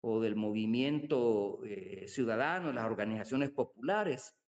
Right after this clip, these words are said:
que fue característico en el gobierno, en la dictadura de Maximiliano Hernández Martínez. Pero bueno, ese es un tema que podríamos incluso dejarlo para una próxima oportunidad, pero no cabe ninguna duda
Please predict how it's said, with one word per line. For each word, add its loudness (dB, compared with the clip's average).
que -2
fue 0
característico 0
en 4
el 2
gobierno, 2
en 0
la 2
dictadura 0
de 4
Maximiliano 2
Hernández -4
Martínez. -2
Pero -4
bueno, 0
ese 2
es 0
un 2
tema 2
que 0
podríamos 2
incluso 4
dejarlo 2
para 0
una 2
próxima 2
oportunidad, 0
pero 2
no 2
cabe 2
ninguna 4
duda 2